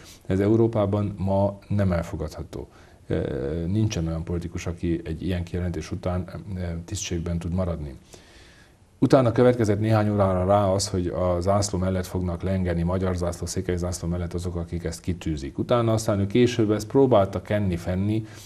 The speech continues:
meg voltak neki fogadatlan provokátorai, akik megmagyarázták, hogy nem azt mondta, amit mondott, hanem egyebet mondott, de nincs ilyen. Politikai kontextusban azt a szöveget úgy elmondani, néhány óra leforgása alatt,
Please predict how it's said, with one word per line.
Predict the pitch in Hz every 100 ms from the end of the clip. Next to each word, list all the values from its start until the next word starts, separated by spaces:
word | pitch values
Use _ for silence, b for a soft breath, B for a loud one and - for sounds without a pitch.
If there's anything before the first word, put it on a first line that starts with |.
| B -
meg | 98 85 -
voltak | - 92 98 101 90
neki | 92 90
fogadatlan | 87 95 95 90 87
provokátorai, | 90 98 98 95 98 90
akik | 90 90 85
megmagyarázták, | 95 98 92 87 87 - 85
hogy | 90
nem | 98
azt | 95 -
mondta, | 87 82 82
amit | 82 87
mondott, | 92 90
hanem | 85 80
egyebet | 85 90 92
mondott, | 98 98 101
de | 110
nincs | 151 113 -
ilyen. | 80 127 B B B B _
Politikai | 127 131 139 113
kontextusban | 104 104 98 95 - 90 87 82 B B -
azt | 101 -
a |
szöveget | 110 113 101 82 80
úgy | 104 98
elmondani, | 90 95 98 90 80 78 B B -
néhány | 104 117 107 92
óra | 98 95
leforgása | 90 98 - 95 90 85 85 - 82 B B B B -
alatt, | 101 95 85 -